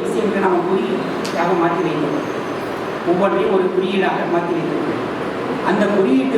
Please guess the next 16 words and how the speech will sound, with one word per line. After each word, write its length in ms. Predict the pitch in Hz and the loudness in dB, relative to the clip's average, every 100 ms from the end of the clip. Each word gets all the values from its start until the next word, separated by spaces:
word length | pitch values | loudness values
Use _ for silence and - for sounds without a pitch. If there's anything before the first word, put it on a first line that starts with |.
| 190 | 2
மூலமாக 440 | 180 175 180 - 175 | 2 0 0 0 0
நாம் 240 | 175 175 175 | 0 0 0
பேசுகிறோம். 460 | 175 - 110 - - - - - - | 0 0 -2 -2 -4 -4 -6 -6 -2
அப்படி 200 | 170 - - | 0 2 2
பல்வேறு 400 | 190 240 254 - - | 2 2 2 2 0
குறியீடுகளை 580 | - - 208 196 165 190 165 - - - - - - - | 0 0 2 2 4 4 2 0 0 -2 -4 -6 -4 0
இந்த 140 | 330 330 - - - - - - - | 2 2 2 -2 -2 -4 -4 -4 -4
இதுல 240 | - 170 160 | 0 2 2
வந்து 200 | - 170 - 170 | 0 0 0 2
உதாரணமா 360 | 208 208 208 202 | 2 2 0 0
குலக்குறியீடு 540 | 220 220 202 185 - - | 0 0 2 2 2 0
அப்படின்னு 280 | 165 160 170 | 0 2 2
ஒண்ணு 340 | 160 147 156 160 | 2 2 0 0
சொன்னா 140 | 175 175 | 2 2
உங்களுக்கு 260 | 170 165 160 | 2 0 2
தெரியும். 380 | 170 165 160 | 2 0 -2